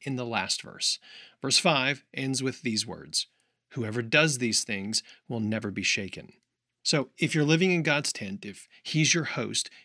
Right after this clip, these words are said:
you are taken care of. You will never be shaken. You're in a place where you can enjoy safety and security that comes with being a guest of God Himself.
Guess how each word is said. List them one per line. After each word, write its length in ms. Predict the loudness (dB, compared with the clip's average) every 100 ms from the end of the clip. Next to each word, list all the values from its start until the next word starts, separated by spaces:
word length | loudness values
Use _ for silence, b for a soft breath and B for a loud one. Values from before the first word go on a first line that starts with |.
| B
you 320 | -4 2 2
are 320 | 0 -6 -6 -6
taken 460 | -6 -6 -6 -8
care 360 | -8 -8 -6 -8
of. 320 | -10 -20 -16 -4
You 160 | -2
will 80 | 0
never 400 | 2 2 0 -2
be 140 | -4 -2
shaken. 500 | 0 -2 -6 -10 -12 B
You're 160 | 2 4
in 80 | 4
a 60 |
place 420 | 0 0 2 2 0
where 80 |
you 220 | 0 0 0
can 160 | 0
enjoy 400 | -2 -2 -2 -2
safety 580 | 0 0 0 -2 -6 -8
and 140 | -4
security 540 | -4 -2 0 0 -2 -6 B -6
that 180 | -4
comes 520 | -2 0 0 -2 -2 -4 _
with 120 | -6
being 240 | 0 0 0
a 40 |
guest 500 | -2 0 0 0 0 -4 -12
of 140 | -8
God 180 | -6 -6
Himself. 580 | -2 0 0 -4 -12